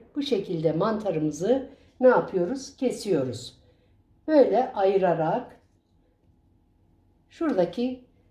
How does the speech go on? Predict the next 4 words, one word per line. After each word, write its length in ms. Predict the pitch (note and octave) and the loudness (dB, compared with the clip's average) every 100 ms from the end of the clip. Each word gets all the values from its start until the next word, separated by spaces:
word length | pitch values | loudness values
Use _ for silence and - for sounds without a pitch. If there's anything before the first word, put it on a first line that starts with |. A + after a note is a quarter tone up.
| _ | _
kalın 320 | - A#3 C#4+ | 0 4 6
olan 460 | B3 E3 D#3+ G#3 - | 6 6 4 2 -4
kısmı 600 | - G3 - F3+ G#3 C4+ - | -8 -10 -6 -2 -2 -4 -4
alalım. 580 | G#3+ F#3+ D3 D#3+ A3 C4 | 0 2 4 2 0 -2